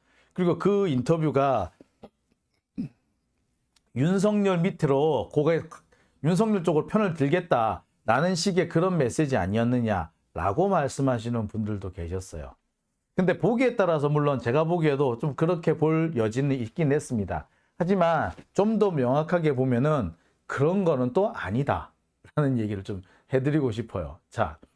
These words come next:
어, 그리고 무엇보다도 지금 현재 김만배 입장에서는 윤석열을 선택할 여지가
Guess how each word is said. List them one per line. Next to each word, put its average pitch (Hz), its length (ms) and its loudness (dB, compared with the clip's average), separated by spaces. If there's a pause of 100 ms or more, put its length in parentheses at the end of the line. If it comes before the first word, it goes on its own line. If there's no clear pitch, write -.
(840)
어, 104 480 -2 (1120)
그리고 151 600 0 (560)
무엇보다도 160 1000 0
지금 220 280 0
현재 165 380 0
김만배 160 640 0
입장에서는 117 840 -2 (320)
윤석열을 165 1200 2 (880)
선택할 165 1000 -2
여지가 143 720 -2